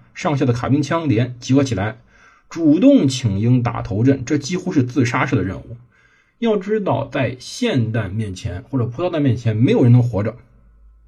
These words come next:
但是他们排除了这种求生的本能。然而在通常情况下，一旦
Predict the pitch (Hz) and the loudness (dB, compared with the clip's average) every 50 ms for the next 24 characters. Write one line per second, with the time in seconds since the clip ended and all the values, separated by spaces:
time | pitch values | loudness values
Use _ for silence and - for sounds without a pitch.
0 | _ _ _ _ _ _ _ _ _ _ _ _ _ _ _ _ _ _ _ 151 | _ _ _ _ _ _ _ _ _ _ _ _ _ _ _ _ _ _ _ -6
1 | 160 156 143 127 - 151 123 - - - _ _ _ _ _ _ _ _ _ _ | -4 -2 -2 0 0 0 0 -2 -4 -12 _ _ _ _ _ _ _ _ _ _
2 | _ - - 170 151 127 117 123 - - - 135 127 170 190 190 - 156 156 139 | _ -6 -2 2 2 2 2 0 -4 -6 -4 0 2 2 2 2 2 2 2 2
3 | - 135 - 131 110 92 90 82 - - _ _ _ _ _ _ _ _ _ _ | 2 0 -2 -2 -2 -2 -4 -8 -12 -18 _ _ _ _ _ _ _ _ _ _
4 | - - 139 147 165 175 196 190 175 135 113 95 92 90 98 127 - - - - | -4 0 2 2 2 2 2 2 2 2 2 0 0 0 0 0 0 -2 -6 -14
5 | _ _ _ _ _ _ _ _ _ _ _ _ - 127 143 165 160 117 151 139 | _ _ _ _ _ _ _ _ _ _ _ _ 2 2 4 4 2 0 -2 -4
6 | - - 196 185 180 156 180 175 180 175 180 175 - - - - 127 170 208 240 | -2 0 2 2 2 2 0 0 0 0 0 -2 -2 -4 -4 -6 -4 -2 0 0
7 | 226 | 0